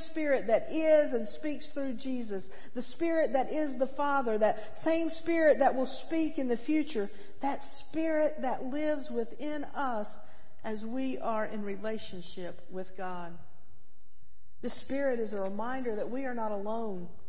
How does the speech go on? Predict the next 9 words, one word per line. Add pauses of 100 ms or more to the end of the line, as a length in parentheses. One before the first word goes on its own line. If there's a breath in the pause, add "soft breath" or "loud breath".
(240 loud breath)
It's
more
than
a (140)
comforting (120)
presence. (400 loud breath)
It's (140)
our (140)
connection